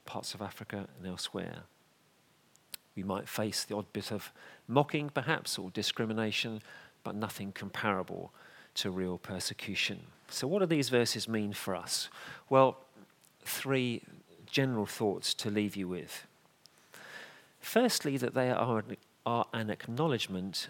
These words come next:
to use Jesus' words, that in this world you will have trouble. In this world you will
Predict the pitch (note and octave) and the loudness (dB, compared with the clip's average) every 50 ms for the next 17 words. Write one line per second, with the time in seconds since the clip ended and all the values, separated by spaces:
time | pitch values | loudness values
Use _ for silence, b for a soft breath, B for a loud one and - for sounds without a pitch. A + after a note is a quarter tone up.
0 | C#3 F#3+ - - - - G2+ F#2+ F#2 - - A2+ G#2+ G2+ A2 F#2+ - - - F#2+ | -10 -12 -12 -10 -8 -6 -6 -6 -6 -4 -4 -4 -2 -2 -4 -4 -6 -4 -4 -2
1 | F#2+ F#2+ F#2 F#2+ F#2 - - - F#2+ F2+ - - _ C3+ C#3+ D3+ D#3+ D3 - - | -2 0 0 0 -2 -4 -4 -4 -4 -6 -6 -6 _ -4 -4 -2 -4 -4 -4 -2
2 | F2+ F2 - - - G#2+ G#2 G2+ G2+ G2 G2+ G2 - A2 G#2+ G#2+ G#2+ G#2 G2+ A2+ | -2 -2 -2 -4 -2 0 0 2 2 0 0 -2 -4 -8 -8 -6 -6 -6 -2 0
3 | C#3 C3+ G2+ F2 F#2+ G2 G2 G#2 B B B B B B B - A2 G2+ F#2 - | 2 2 2 0 -2 -4 -6 -8 B B B B B B B -6 -6 -6 -4 -4
4 | - - A2 F#2+ - F2 D#2 - - - - _ _ _ _ _ _ _ _ _ | -4 -4 -4 -4 -6 -10 -12 -14 -16 -20 -20 _ _ _ _ _ _ _ _ _
5 | _ B B B B B B B - C3+ D3+ E3+ F#3 E3 - - B2+ B2 B2 A#2 | _ B B B B B B B -6 -4 -2 -2 -2 -2 -2 0 0 2 2 0
6 | A2 - A#2 A#2 A2+ A2 A2 A#2 D3 D3 G#2 F2+ E2+ F2+ F#2+ G2 A2+ | 0 -4 -4 -4 -4 -4 0 2 2 4 4 2 0 -2 -4 -4 -6